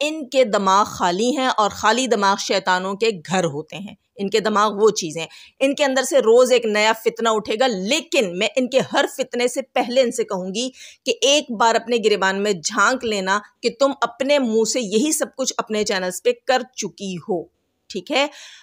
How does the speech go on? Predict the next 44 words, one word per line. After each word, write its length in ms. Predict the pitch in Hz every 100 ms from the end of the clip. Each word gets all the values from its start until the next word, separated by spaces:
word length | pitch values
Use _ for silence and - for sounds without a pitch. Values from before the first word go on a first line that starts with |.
| _ -
अब 160 | 285
मैं 140 | 302 294
आती 280 | 254 - 269
हूँ, 400 | 262 262 262 - _ -
अ, 120 | 208 208 208 214
नेक्स्ट, 520 | 226 262 - - -
अ, 140 | 233 202
जो 140 | 202
बात 320 | 196 208 214
है 120 | 233
सितारा 420 | - 233 196 202 -
की 140 | 240
बात 280 | 175 175 -
के 80 | 180
ऊपर 220 | 226 233
कि 100 | 226 190
ये 60 | 262
लोग 180 | 269 247
कहती 300 | 233 233 269
हैं 160 | 240
कि 80 | 240
सितारा 460 | 247 - 214 214 220
ने 240 | 220 226
शौहर 380 | 226 220 220 214
का 240 | 220 214
दूसरी 340 | 202 214 220 220
शादी 300 | 226 220 226
का 80 | 202
इशू 260 | 202 240
उठाया, 500 | 220 247 214 214 220 - - -
शौहर 300 | - 240 233
की 100 | 226
बुराइयां 440 | 214 226 220 226 226
लेकर 360 | 220 214 220
आई, 160 | 214 214
ये 160 | 214 233
किया, 320 | 226 220 214
वो 180 | 208 226
किया। 340 | 233 226 226
तो 240 | 226 -
पहली 540 | 240 - 247 277 262 277
बात 420 | 208 196 190 -
तो 140 | 220 220
ये 420 | 180 190 165